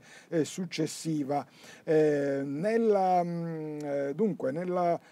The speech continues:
scorsa stagione ha collezionato trentasei presenze e quindici clean sheet,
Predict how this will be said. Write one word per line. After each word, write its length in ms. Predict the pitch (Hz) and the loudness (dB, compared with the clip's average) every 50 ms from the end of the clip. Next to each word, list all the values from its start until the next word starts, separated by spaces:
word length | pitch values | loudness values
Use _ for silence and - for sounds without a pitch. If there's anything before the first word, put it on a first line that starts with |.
| - | -20
scorsa 460 | _ - - - 220 214 170 - 269 254 | _ -20 -4 0 0 0 0 -2 -4 -4
stagione 580 | - - 226 220 170 165 208 214 214 190 170 | -2 -2 -2 -2 2 0 0 0 2 0 -2
ha 80 | 165 156 | -2 -2
collezionato 640 | - 170 180 170 - 175 185 202 196 170 165 156 135 | 0 -2 -2 -2 -4 -6 -4 -4 -4 0 0 0 0
trentasei 540 | 190 190 196 190 175 190 170 - 185 185 | 0 -4 -6 -4 -4 -6 -4 -2 -4 -4
presenze 600 | 170 196 190 170 - 185 196 180 156 - - 143 139 | -4 -4 -8 -6 -6 -6 -6 -6 -8 -2 0 0 0
e 60 | - - | 0 -2
quindici 560 | - 208 220 196 170 143 135 - - 147 135 - | -4 -4 -2 -2 -4 -6 -8 -8 -8 -10 -10 -8
clean 360 | - 202 220 202 180 170 165 | -6 -6 -4 -4 -4 -6 -6
sheet, 680 | - - - - 202 214 220 - - - 226 233 233 | -8 -8 -8 -6 -6 -6 -8 -10 -2 0 0 2 2